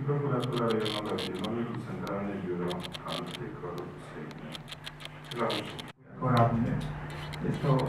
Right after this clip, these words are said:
Speaker 2: jest to kłamstwo, bo za naszej kadencji nie była podejmowana jeszcze taka uchwała. I nieprawdą jest, że wynajmuję miejsce od swojego brata. E, jestem po-, zresztą pan przewodniczący sam zgłaszał mi,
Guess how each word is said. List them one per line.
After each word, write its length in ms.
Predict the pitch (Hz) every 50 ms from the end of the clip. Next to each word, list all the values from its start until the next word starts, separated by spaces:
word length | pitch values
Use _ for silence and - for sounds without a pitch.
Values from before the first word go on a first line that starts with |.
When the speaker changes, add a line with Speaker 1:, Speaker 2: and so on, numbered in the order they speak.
| 131 131
Speaker 2:
jest 220 | 131 139 - - 147
to 80 | 143
kłamstwo, 640 | - - 143 135 127 127 127 - 139 151 170 190 190 - - - - - - - - - - -
bo 460 | - 120 127 131 131 131 - - - - - - - - - -
za 100 | 131 131
naszej 360 | 131 131 147 - - 143 143
kadencji 380 | 139 127 127 131 135 131 - - - 135
nie 80 | 131
była 140 | 127 131 127
podejmowana 600 | 127 127 120 127 123 127 127 123 120 127 123 123
jeszcze 280 | 123 - - - - -
taka 280 | 147 - - - - -
uchwała. 520 | - - - - - 117 117 - - - - - - - - - - - - - - - - - - - - 156
I 20 | 165
nieprawdą 520 | 160 165 160 160 160 156 156 147 151 143
jest, 300 | 131 131 135 135 131 131
że 100 | 131 127
wynajmuję 560 | 120 127 131 127 127 123 127 131 131 127 123
miejsce 380 | 123 123 127 127 123 - - 131
od 120 | 127 - - -
swojego 320 | - 123 123 120 120 123
brata. 460 | 117 - - - - - - - - - - - - - - - - - - - - - 151
E, 260 | 143 131 131 135 135 139 - - - - - - - - - - - - - - - - - - - 147 147
jestem 360 | 160 165 156 - 156 147 151
po-, 120 | 147 143 - - 123 - - - - - - 143 - - - - -
zresztą 240 | - - 151 147 147
pan 240 | - 147 147 143 143
przewodniczący 800 | 139 135 139 127 127 127 131 - 147 143 139 139 - - 139 135 135 - - - - -
sam 320 | - 143 143 131 127 127
zgłaszał 460 | - - 131 131 127 - - 135 127 120
mi, 200 | 127 127 127